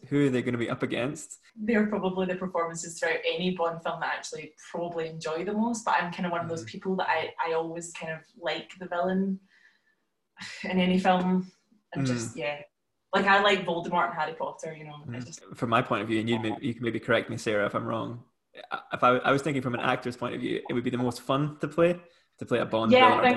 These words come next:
Speaker 1: or to
Speaker 2: that's
Speaker 1: play
Speaker 2: maybe
Speaker 1: any
Speaker 2: what it
Speaker 1: villain.
Speaker 2: is. Yeah, that's maybe exactly what it is.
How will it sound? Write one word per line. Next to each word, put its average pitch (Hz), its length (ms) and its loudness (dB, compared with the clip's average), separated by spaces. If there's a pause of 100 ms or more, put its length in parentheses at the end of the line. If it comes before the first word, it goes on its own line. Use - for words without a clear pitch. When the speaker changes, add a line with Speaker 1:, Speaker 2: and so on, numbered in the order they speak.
Speaker 1:
or - 40 8
to - 60 6
Speaker 2:
that's 156 80 2
Speaker 1:
play 147 140 10
Speaker 2:
maybe 123 100 8
Speaker 1:
any 214 120 8
Speaker 2:
what 208 120 8
it 131 120 6
Speaker 1:
villain. 196 220 6 (100)
Speaker 2:
is. 214 160 -4 (300)
Yeah, 202 360 6
that's 190 300 6
maybe 190 240 2
exactly 160 380 2
what 156 140 -2
it 151 300 0
is. - 220 -20